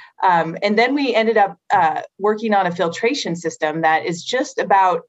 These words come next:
dialed in. And so that is gonna make whatever comes, uh, in or out of the still, um, almost a zero carbon footprint. So we're taking every, all the affluent from the still and the fermentation process,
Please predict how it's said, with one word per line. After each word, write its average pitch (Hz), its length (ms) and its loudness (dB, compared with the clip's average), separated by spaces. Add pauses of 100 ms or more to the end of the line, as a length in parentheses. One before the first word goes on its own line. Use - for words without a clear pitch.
(140)
dialed 180 360 2
in. 139 220 -2
And 185 220 -4
so 190 140 -2
that 196 360 2
is 208 180 -2
gonna 190 200 -2
make 170 320 -2 (320)
whatever 196 720 0
comes, 190 340 -4 (140)
uh, 165 300 2
in 220 220 2
or 185 240 0
out 185 240 2
of 175 100 -6
the 175 80 -6
still, 170 600 -2 (360)
um, 165 320 0 (260)
almost 247 320 2
a 214 80 -2
zero 196 300 0
carbon 175 400 -2
footprint. - 560 -6
So 202 240 -2
we're 190 160 0
taking 196 480 -4
every, 214 400 2
all 208 160 4
the 214 140 0
affluent 190 460 0
from 185 160 -4
the 170 80 -4
still 170 480 -2 (320)
and 180 240 2
the 160 80 2
fermentation 175 640 -4
process, 165 640 -2